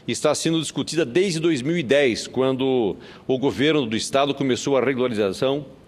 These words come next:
a regularizar a situação dos acampamentos e assentamentos na região,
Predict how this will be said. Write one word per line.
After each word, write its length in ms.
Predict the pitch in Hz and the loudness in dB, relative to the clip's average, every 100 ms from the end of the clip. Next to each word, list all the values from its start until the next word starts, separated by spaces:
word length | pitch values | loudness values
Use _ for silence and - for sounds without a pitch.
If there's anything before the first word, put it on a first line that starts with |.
| - | -4
a 100 | 107 | -2
regularizar 760 | 127 123 123 113 107 135 143 - - - | 0 2 0 2 2 2 0 -10 -18 -6
a 80 | 135 | -4
situação 720 | - 147 165 131 - 180 202 | -4 0 0 0 0 2 2
dos 160 | 127 110 | 0 -2
acampamentos 920 | 120 127 104 95 113 156 165 127 104 | 0 -2 0 0 2 2 0 -2 -2
e 40 | 110 | -2
assentamentos 760 | - 131 107 104 139 143 113 | 0 -2 0 0 0 0 -2
na 80 | 120 | 0
região, 600 | 120 127 110 120 127 101 | 0 -2 0 2 2 0